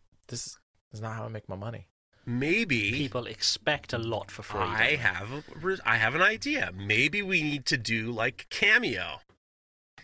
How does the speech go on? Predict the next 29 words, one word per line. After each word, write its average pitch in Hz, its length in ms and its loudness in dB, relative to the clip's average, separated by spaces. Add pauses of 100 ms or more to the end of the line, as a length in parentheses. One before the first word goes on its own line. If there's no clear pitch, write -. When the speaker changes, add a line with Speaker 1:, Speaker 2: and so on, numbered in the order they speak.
(100)
Speaker 2:
You 117 120 0
know, 110 60 -2
Cameo, 143 540 4
you 131 120 2
mentioned 131 320 2
before. 123 300 0 (120)
Cameo's 143 460 6
this 131 200 2
new, 143 220 2 (280)
Speaker 1:
<laughs> - 300 -4
Speaker 2:
this 147 220 0
new 160 180 2
fucking, - 680 0
fucking 147 380 0
social 147 380 0
media 143 300 2
thing 123 320 2 (420)
where 123 120 4
you 139 160 4
actually 120 320 6
Speaker 1:
New 107 160 4
as 104 160 4
Speaker 2:
pay. 147 200 6
Speaker 1:
in, 110 40 0
like, 98 240 0
five 101 260 2
years 104 240 2
old, 95 200 -2
right? 87 240 -8